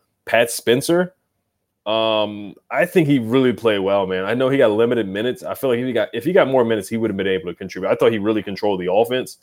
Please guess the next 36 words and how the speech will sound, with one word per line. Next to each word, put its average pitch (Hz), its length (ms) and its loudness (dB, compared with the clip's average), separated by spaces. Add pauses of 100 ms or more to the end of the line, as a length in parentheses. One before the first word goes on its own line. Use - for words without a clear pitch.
(400)
Um, 95 560 0 (160)
passing 117 480 0
the 120 60 2
ball, 120 240 6
he 120 40 6
had 107 100 4
some 85 140 -12
really 113 160 0
nice 110 220 -2
passes 107 320 0
to - 60 -16
Jaime 101 240 -6
Echenique. 104 680 -2 (500)
Uh, 95 280 -2
I 95 100 2
thought 127 140 4
he 117 80 2
was 107 160 0
a, 104 80 -4
he 113 100 0
was, 135 160 4
he 113 140 -2
was 147 140 2
a 113 60 2
floor 151 280 -4
general 95 280 -2
out 87 140 -8
there. 78 180 -14
He 101 120 -14
really 113 240 0
was, 95 340 0
and 95 100 -12
he 104 60 -4
played 107 300 2
solid 101 420 4
defense. 90 520 -8